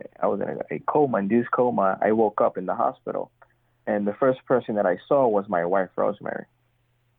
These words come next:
She notified me what happened to me, that I was, I didn't have any legs, and I'm missing my left, uh, hand. So when I first knew that, I was grateful to be alive, but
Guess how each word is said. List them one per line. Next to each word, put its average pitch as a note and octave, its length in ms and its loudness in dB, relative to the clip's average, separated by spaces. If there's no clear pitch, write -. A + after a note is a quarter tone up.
She E3 80 4
notified A#2+ 680 2
me G2 140 -10
what G2 160 -6
happened - 380 -4
to - 60 -20
me, - 120 -18
that G#2 120 0
I G2+ 80 2
was, F#2 180 -4
I F2 100 -4
didn't G#2+ 200 -6
have G#2+ 200 -2
any G2+ 140 -8
legs, F#2 400 -4
and E2 120 -8
I'm E2+ 120 -6
missing F#2+ 300 -6
my E2+ 200 0
left, - 280 -2
uh, - 260 0
hand. F#2+ 340 0
So F#2+ 460 2
when A#2+ 120 2
I D3 120 4
first C#3+ 360 -4
knew B2+ 260 -4
that, G#2+ 200 0
I - 120 -2
was A2+ 160 -2
grateful E3 440 -2
to A#2+ 100 -6
be A#2+ 120 -2
alive, G#2+ 480 4
but G2+ 300 0